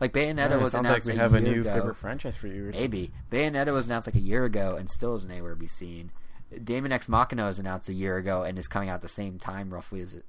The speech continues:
Speaker 1: uh, Astral Chain. And Astral Chain's just out of nowhere, like, "Yep, see you October, or August thirtieth." So, yeah.
Speaker 2: Yeah.
Speaker 1: And I, like, honestly, Daemon X Machina, I feel like if Nintendo wasn't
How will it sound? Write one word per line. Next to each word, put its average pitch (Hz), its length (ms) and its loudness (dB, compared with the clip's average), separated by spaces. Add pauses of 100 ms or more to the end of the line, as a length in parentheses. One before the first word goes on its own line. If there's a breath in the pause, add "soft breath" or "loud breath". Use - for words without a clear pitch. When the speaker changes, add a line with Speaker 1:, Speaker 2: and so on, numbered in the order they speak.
Speaker 1:
uh, 90 400 -8
Astral 95 340 -8
Chain. 85 300 -10
And 90 80 -2
Astral 104 260 -4
Chain's 98 160 -6
just 95 140 -6
out 110 160 4
of 104 80 0
nowhere, 120 260 4
like, 104 160 0
"Yep, - 220 0 (100)
see - 200 -8
you 117 40 2
October, 147 420 0
or 110 320 2
August 123 300 -2
thirtieth." 117 340 -4 (280)
So, 95 340 -4 (920)
yeah. 95 240 -10 (460 soft breath)
Speaker 2:
Yeah. 107 200 -6 (280)
Speaker 1:
And 151 140 0
I, 156 120 2
like, 156 220 2
honestly, 160 440 2
Daemon 135 400 2
X 127 160 -2
Machina, 117 340 0
I 104 140 0
feel 135 160 2
like 131 180 2
if 120 80 -6
Nintendo 113 500 0
wasn't 104 520 0